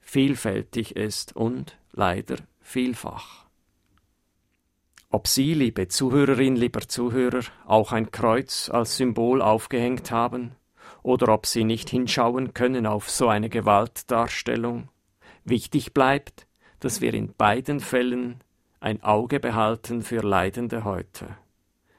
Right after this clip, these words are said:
Die Erinnerung an Jesus am Kreuz kann dabei den Blick schärfen für Menschen, die im übertragenen Sinn ihr Kreuz tragen müssen. Ich wünsche Ihnen, dass Ostern ein Versprechen mit Sprengkraft bleibt,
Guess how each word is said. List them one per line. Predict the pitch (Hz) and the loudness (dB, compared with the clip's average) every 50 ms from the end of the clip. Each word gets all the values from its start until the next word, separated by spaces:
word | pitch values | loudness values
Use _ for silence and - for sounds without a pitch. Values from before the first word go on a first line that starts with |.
| _ _ _ _ - | _ _ _ _ -2
Die | 117 | -2
Erinnerung | 101 101 107 113 131 139 131 113 113 110 107 | 0 2 2 2 2 2 2 0 0 0 0
an | 101 101 | -2 0
Jesus | 104 113 120 135 123 123 120 - | 0 0 0 0 0 -2 -4 -4
am | 113 104 98 - | -4 -4 -4 -4
Kreuz | - 107 107 107 120 139 135 - - - - - - _ _ - | 0 2 2 2 2 0 -4 -8 -12 -12 -12 -14 -20 _ _ -4
kann | - 120 120 117 | -2 0 0 2
dabei | 104 113 110 104 127 127 135 | 2 0 2 2 0 0 0
den | 127 131 127 123 | 0 -2 -4 -2
Blick | - 123 127 139 - - - | -2 -2 -2 -2 -4 -4 -4
schärfen | - - 127 117 123 143 - - - - 104 | -2 0 2 0 0 0 -4 -8 -10 -8 -8
für | 95 - 123 117 113 | -4 -2 -2 0 2
Menschen, | 113 113 120 131 135 135 - 147 135 127 | 4 4 4 2 0 -2 -4 -6 -6 -6
die | 127 120 | -4 -4
im | 113 | -4
übertragenen | 113 110 - 110 - - - 110 104 113 120 - 127 117 107 107 - | -4 -4 -4 -6 -6 -2 2 2 4 4 2 0 -2 -4 -4 -4 -6
Sinn | - - 104 101 98 98 98 104 - _ _ _ _ | -4 -2 -2 0 0 -2 -2 -6 -8 _ _ _ _
ihr | - 120 110 | -4 -4 -4
Kreuz | - - - 110 107 101 98 - - - - - _ | -4 -4 0 2 2 2 2 0 -4 -10 -14 -14 _
tragen | - - 104 98 95 98 - 98 95 | -4 0 0 0 0 0 -2 -2 -2
müssen. | 92 90 85 - - - 87 87 - - _ _ _ _ _ _ _ _ _ _ _ _ _ _ _ _ _ _ _ _ _ | -2 -2 -4 -6 -8 -8 -8 -10 -10 -12 _ _ _ _ _ _ _ _ _ _ _ _ _ _ _ _ _ _ _ _ _
Ich | _ 104 - | _ -12 -4
wünsche | - 117 117 117 110 - - | 0 0 0 2 0 -2 -2
Ihnen, | - 120 123 135 135 131 131 123 - _ _ _ _ _ _ _ _ _ _ _ _ _ _ | 0 2 2 4 4 2 0 -2 -6 _ _ _ _ _ _ _ _ _ _ _ _ _ _
dass | _ - 120 117 - - | _ -2 0 0 0 2
Ostern | 120 135 156 151 - - 127 110 | 2 2 2 0 -2 -4 -2 0
ein | 101 98 98 | 0 0 0
Versprechen | 98 - 110 - - - - - 127 131 127 - 127 117 | 0 -2 -4 -4 -4 -2 0 2 2 2 0 -2 -2 -2
mit | 107 104 - | -2 -2 -4
Sprengkraft | - - - - 120 117 113 143 151 - - - 101 87 85 - - - - | -8 -10 -8 -2 0 2 2 2 0 -2 -2 -2 -2 -2 -2 -4 -10 -8 -2
bleibt, | 110 101 95 101 104 - - - - - - | 0 2 2 2 0 -4 -10 -18 -20 -20 -20